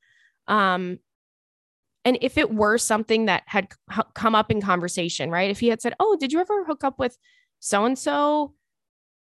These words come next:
Then you could tell the truth. You know, it's fine if it comes up in conversation, but it almost feels like, I,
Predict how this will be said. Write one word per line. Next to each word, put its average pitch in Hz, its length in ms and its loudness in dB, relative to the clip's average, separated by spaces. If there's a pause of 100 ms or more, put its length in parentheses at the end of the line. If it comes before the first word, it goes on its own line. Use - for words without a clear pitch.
(1000)
Then 277 180 4
you 285 80 2
could 294 160 2
tell 277 160 2
the 262 60 0
truth. - 440 0
You 262 160 4
know, 190 160 4
it's - 140 -4
fine 262 320 2
if 240 100 -2
it - 100 -2
comes 202 240 -4
up 214 160 0
in 196 120 -2
conversation, 180 600 -6
but 190 120 0
it - 80 -4
almost 285 360 -2
feels 196 460 -2
like, 160 560 -4 (520)
I, 294 180 4